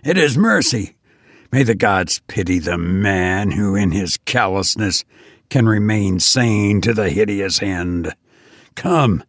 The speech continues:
and be mad whilst he still calls with mercy."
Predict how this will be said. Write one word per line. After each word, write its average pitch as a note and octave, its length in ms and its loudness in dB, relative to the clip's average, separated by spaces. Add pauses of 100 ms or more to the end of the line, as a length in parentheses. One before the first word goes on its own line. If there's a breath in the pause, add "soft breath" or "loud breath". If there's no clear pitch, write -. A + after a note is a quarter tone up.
(220 loud breath)
and D3 140 2
be D#3 140 2
mad C3 760 2
whilst B2 460 0
he B2 160 2
still A#2 420 2
calls F#2+ 720 0
with A2+ 260 0
mercy." A#2+ 760 -2